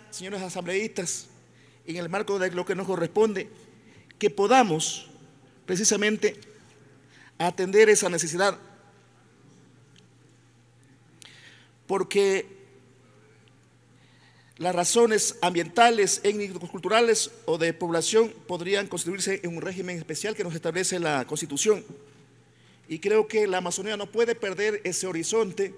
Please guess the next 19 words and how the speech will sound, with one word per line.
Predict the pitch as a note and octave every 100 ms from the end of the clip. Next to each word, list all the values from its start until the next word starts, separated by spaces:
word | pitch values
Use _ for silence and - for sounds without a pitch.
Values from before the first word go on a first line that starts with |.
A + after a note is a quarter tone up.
| - - -
para | D#3 D#3 D#3+
poder | D#3+ F#3+
proteger | F#3 E3+ E3 F#3 F3
nuestra | E3+ - D#3
bio-, | D#3+ D#3+ D#3
biodiversidad | F3 E3+ D#3 C#3 E3+ F3+ - - -
y | D3
nuestro | D#3+ E3 D#3
pulmón | D3 E3 F#3+ - - - - - _
del | - D3 D#3+
mundo | F#3 G3 E3+ E3+ F3
o | -
pulmón | C#3 C3+ D#3 F3+ - D3
del | C#3+ D#3
Ecuador, | D3+ C#3+ E3 F3 - - -
que | D#3+
es |
la | E3
Amazonía. | D#3 D3+ D#3+ E3